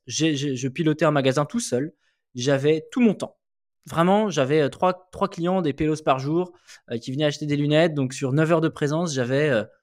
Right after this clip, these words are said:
cinq ou six heures de disponibilité mentale, entre guillemets, pour, euh, réfléchir, euh, prendre du recul sur ma vie, et cetera. Et c'est ce moment-là qui coïncidait un peu avec la trentaine. Euh, et trente ans, je me disais, « Putain, Jérôme, ça fait dix ans que t'es opticien,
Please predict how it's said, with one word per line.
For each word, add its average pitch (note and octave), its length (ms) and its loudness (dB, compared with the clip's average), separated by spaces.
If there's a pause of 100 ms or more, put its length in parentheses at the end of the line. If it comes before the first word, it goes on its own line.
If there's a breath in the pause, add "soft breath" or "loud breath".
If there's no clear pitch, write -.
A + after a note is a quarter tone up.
(260)
cinq - 320 -2
ou F3+ 60 -2
six D3+ 260 -4
heures E3+ 140 0
de C#3 80 0
disponibilité C#3+ 720 -2
mentale, D3+ 460 0
entre C#3 220 -6
guillemets, C#3 320 -4
pour, D3+ 340 -4
euh, A#2+ 80 2
réfléchir, C#3+ 640 -4 (500)
euh, A#2+ 220 -2
prendre E3+ 200 0
du E3 60 0
recul E3 240 -4
sur F3 140 -2
ma D3+ 160 4
vie, D3+ 140 -4
et D3+ 40 -6
cetera. C#3 500 -2 (400 loud breath)
Et C#3 120 -2
c'est D3 240 -4
ce - 500 -8
moment-là F3+ 420 2
qui D#3 140 -14
coïncidait D#3 420 -4
un D3+ 120 2
peu D#3+ 100 -2
avec C#3+ 220 0
la C3+ 80 2
trentaine. D3 640 -2 (600 loud breath)
Euh, A#2+ 920 2
et G3 220 4
trente D3 260 -2
ans, F3+ 80 2
je D3 80 -4
me B2+ 60 -4
disais, « C3+ 200 0
Putain, C#3 200 -2
Jérôme, A#2 280 -2
ça C3 140 -12
fait A2 100 -10
dix C3 180 -2
ans F3+ 80 4
que D#3+ 60 -4
t'es D3 80 0
opticien, E3+ 540 -2